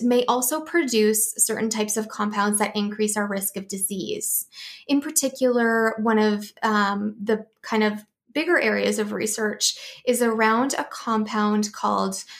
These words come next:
uh, trimethylamine, uh, N oxide, so T M A O for short. And what we've seen is, is in humans, uh, patients that consume more animal products, uh, have a higher abundance of bacteria that produce this T M A O compound.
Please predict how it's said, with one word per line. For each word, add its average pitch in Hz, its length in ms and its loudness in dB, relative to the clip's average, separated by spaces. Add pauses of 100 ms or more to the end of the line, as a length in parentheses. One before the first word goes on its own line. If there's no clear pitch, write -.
(200)
uh, 202 240 2
trimethylamine, 214 1400 2 (260)
uh, 196 280 -2
N 208 180 2
oxide, - 680 -2
so 196 200 -2
T 233 240 0
M 214 100 4
A 196 140 0
O - 120 -4
for - 160 -12
short. - 580 -4 (640)
And 233 200 4
what 233 140 4
we've 226 160 0
seen 370 360 -2
is, 202 280 0
is 202 340 -2
in 220 180 0
humans, 247 880 -2 (260)
uh, 202 300 4
patients 240 420 -2
that 214 140 -2
consume 208 680 -2
more 262 320 2
animal 220 400 2
products, 208 800 0 (380)
uh, 202 180 0
have 208 220 0
a 214 60 4
higher 220 360 2
abundance 214 520 0
of 214 120 -2
bacteria 202 680 0
that 202 200 0
produce 202 360 -2
this 214 240 -2
T - 220 -2
M 202 140 -2
A 196 160 -4
O 196 140 -4
compound. 247 840 -6